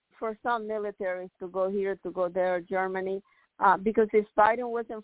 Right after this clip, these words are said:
full control of our military, most of our young people would be dead in Ukraine already, uh, fighting the neo-Nazis in Ukraine. Uh, but it's not happening. Uh, they're trying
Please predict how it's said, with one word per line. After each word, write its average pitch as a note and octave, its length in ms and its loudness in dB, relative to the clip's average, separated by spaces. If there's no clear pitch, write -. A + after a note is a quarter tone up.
full A#3+ 180 -6
control G#3 840 -2
of F#3 120 -2
our F#3 120 2
military, F#3 720 -2
most A3+ 380 4
of A3+ 60 4
our G3 100 4
young G#3 300 0
people G3+ 440 -8
would G3 240 -2
be F3+ 240 -8
dead F#3+ 360 4
in G3 220 -4
Ukraine G3 560 -4
already, D#3 560 -4
uh, D3+ 100 0
fighting F3+ 540 4
the F#3+ 100 -6
neo-Nazis F#3 880 -4
in E3+ 220 -2
Ukraine. E3+ 640 0
Uh, E3+ 300 2
but F#3 280 6
it's F#3+ 220 -10
not F#3 240 -4
happening. E3+ 600 -4
Uh, D#3+ 240 -2
they're F#3 260 2
trying G#3+ 300 4